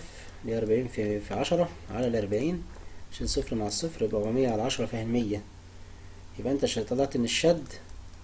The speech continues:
مية ثقل جرام،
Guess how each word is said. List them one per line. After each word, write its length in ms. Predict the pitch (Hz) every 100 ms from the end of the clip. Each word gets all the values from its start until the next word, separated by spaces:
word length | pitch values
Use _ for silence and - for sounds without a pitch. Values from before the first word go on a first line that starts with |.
| - - - - -
مية 340 | 117 147 147 131
ثقل 360 | - 135 - - - - - - - - - - - - - - - - - - - -
جرام، 320 | 117 117 98